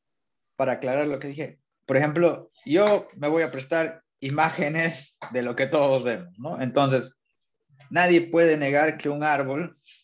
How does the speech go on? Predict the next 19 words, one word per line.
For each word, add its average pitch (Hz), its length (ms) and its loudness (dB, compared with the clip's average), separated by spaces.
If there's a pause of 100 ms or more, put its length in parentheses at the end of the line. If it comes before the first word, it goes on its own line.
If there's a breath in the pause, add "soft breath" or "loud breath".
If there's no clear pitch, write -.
(800)
no 131 160 -6
es 131 180 -6
un 147 340 2
árbol, 120 460 0 (600 soft breath)
pero 131 160 2
eso 185 200 2
es 175 140 -2
muy 202 180 -2
diferente 175 440 -4
a 143 100 -6
que 131 100 -10
todas 156 400 -4
sus 143 100 -8
ramas 147 520 -6
vayan 135 460 -4
por 113 180 -12
el 110 100 -12
mismo 131 300 -6
sentido, 104 520 -10